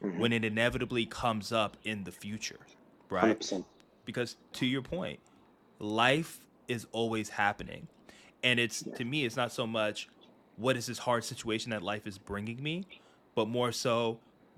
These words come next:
Speaker 2: what can I do
Speaker 1: Mm-hmm.
Speaker 2: with the situation at hand? And I'm a
Speaker 1: Mm-hmm.
Speaker 2: firm believer of controlling what I can control and completely letting go what I can't, right? So when you talk about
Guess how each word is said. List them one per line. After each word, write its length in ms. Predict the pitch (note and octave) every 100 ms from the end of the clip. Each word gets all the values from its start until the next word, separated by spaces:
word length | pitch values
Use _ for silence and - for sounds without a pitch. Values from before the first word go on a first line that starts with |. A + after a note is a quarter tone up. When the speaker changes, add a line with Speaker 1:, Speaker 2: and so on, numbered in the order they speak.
| G2+
Speaker 2:
what 280 | A2 C3+ -
can 200 | - B2
I 280 | A2 G#2+ G2 F#2+
do 500 | - C3+ C3 G2+ F#2 - - -
Speaker 1:
Mm-hmm. 380 | G2 F2+ A2 G2+
Speaker 2:
with 240 | B2+ C3
the 80 | A#2
situation 680 | - A#2+ - G#2+ G#2+ - G2+
at 160 | F2+ -
hand? 460 | - G2 E2 E2+ - - - -
And 100 | A2
I'm 120 | A#2
a 40 | B2+
Speaker 1:
Mm-hmm. 80 | -
Speaker 2:
firm 200 | A#2+ A2
believer 420 | G#2+ A#2 A#2 G#2+
of 240 | G#2 G2
controlling 500 | - G#2+ - A#2 A2+
what 100 | A2
I 80 | A2
can 140 | - A2
control 580 | A2 - A#2 B2+ D#3+ -
and 320 | A2+ G#2+ G2+ - - -
completely 480 | - G#2+ C3+ A#2+ A2+
letting 420 | A2+ A#2 A2 G2+ F#2
go 440 | A2 A#2 F2+ F2+ - - - -
what 120 | A#2
I 140 | G2 E2+
can't, 400 | - - A#2 - - - - - - -
right? 300 | F#2 F#2 G#2 - - - -
So 140 | A#2
when 160 | A2+ A#2
you 80 |
talk 280 | A#2 B2+ A#2+
about 400 | A#2+ A2+ G#2+ G2